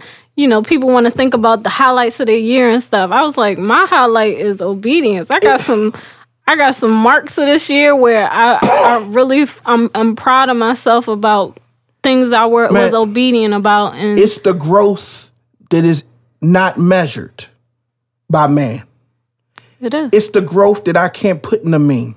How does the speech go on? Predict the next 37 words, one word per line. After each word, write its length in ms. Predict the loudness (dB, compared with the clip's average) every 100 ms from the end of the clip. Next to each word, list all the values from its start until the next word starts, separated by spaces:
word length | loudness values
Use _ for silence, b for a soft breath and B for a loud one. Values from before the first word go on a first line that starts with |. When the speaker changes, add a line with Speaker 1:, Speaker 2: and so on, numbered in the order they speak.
| _
Speaker 1:
Nope. 200 | -10 -10 _ _ _ _ _ _ _ _ _ _ _
Can't 280 | -4 -2 0
even 260 | 0 -2
take 220 | -2 -2 -4
a 40 |
picture 440 | -4 -6 -4 -4
of 200 | -4 -4
it. 40 | -4
Speaker 2:
I 80 | -4
can't 440 | 0 0 -2 -6
take 220 | -4 -2
a 60 | -2
picture 560 | -4 -6 -4 -2 0
of 160 | 0 0
where 260 | 0 0 0
God 380 | 0 0 -2
brought 320 | -2 0 0 -2
me 100 | -4
from 480 | -4 -6 -6 -8 -12 b b -4
this 200 | -2 0
last 340 | 2 2 -2
three 180 | -4 -4
sixty-five? 760 | -2 -6 -4 -8 -6 -8 -8 -14 _ -12
Speaker 1:
Nope. 140 | -12 _ _ _ _ _ _ _ _ _ _ _ _ _ -20 _
Speaker 2:
This 200 | 0 2
last 360 | 2 2 0 -2
time 380 | -2 0 2 2
around 320 | 2 2 0
the 60 |
sun, 580 | -2 0 0 2 -2 -4 _ _ _ _ _ _ -4
I 80 | -2
got 240 | 0 0
myself 460 | 0 0 0 0 0
around 420 | -2 0 0 0
the 80 | -4
sun. 480 | -4 -2 -2 -6 -14 _ _
Speaker 1:
Jesus. 360 | -18 -12 -12 -14